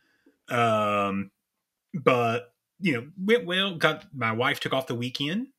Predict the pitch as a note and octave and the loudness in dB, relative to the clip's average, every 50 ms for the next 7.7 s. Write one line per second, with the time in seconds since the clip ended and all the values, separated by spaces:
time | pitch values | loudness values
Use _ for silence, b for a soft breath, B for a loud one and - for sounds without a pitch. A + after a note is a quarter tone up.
0 | _ - - - B2 A#2 A2+ A2 G#2+ G#2+ G#2+ A2 A2 A#2 A2+ A2+ A#2 A2+ A2 G#2+ | _ -8 -6 -4 -2 -2 -2 -2 -4 -6 -4 -4 -4 -4 -2 0 0 -2 -2 -4
1 | A#2+ - C3 A#2 G2+ G2+ - - _ _ _ _ _ - - B2+ A#2 - - - | -6 -6 -4 -6 -6 -6 -10 -14 _ _ _ _ _ -4 -4 -4 -4 -6 -8 -8
2 | A#2+ A#2+ B2+ B2+ B2 B2 B2 B2 A#2+ A2+ A2+ - B2 A#2 A#2 B2 B2 A#2 B2 A#2 | -6 -6 -6 -6 -4 -4 -4 -4 -4 -6 -6 -4 -4 -2 -2 -2 -4 -4 -4 -6
3 | G#2+ G2+ - G#2+ G#2+ A2+ A#2 B2 A2+ A#2 - A#2+ A#2 A#2+ A#2+ A#2 - - A#2 - | -6 -8 -8 -8 -6 -4 -4 -4 -2 0 0 2 2 2 -2 -4 -6 -8 -12 -12
4 | G#2+ - C3+ A#2+ A2 G2 G2 G2 B2 E3 F#3 - _ _ _ _ _ _ _ _ | -12 -10 -6 -4 -4 -4 -4 -6 -8 -10 -10 -14 _ _ _ _ _ _ _ _
5 | _ _ _ _ _ _ _ _ _ - A#2 A2+ G#2+ G#2 G#2+ G2+ G#2 G#2 G#2+ A#2 | _ _ _ _ _ _ _ _ _ -6 -4 -2 -2 -2 -2 -2 -2 -2 0 0
6 | A#2 A#2+ B2 - - A#2+ A#2 A#2+ B2 C3 - - - - A#2 A2 G#2+ G#2+ G#2+ G#2+ | 2 0 0 0 0 2 2 2 2 2 -2 -8 -10 -8 -6 -6 -6 -6 -8 -10
7 | G#2 - - - - G2+ G2+ A2 G#2+ A2+ A2+ A2+ - - | -12 -12 -12 -10 -10 -10 -10 -10 -10 -8 -8 -8 -8 -10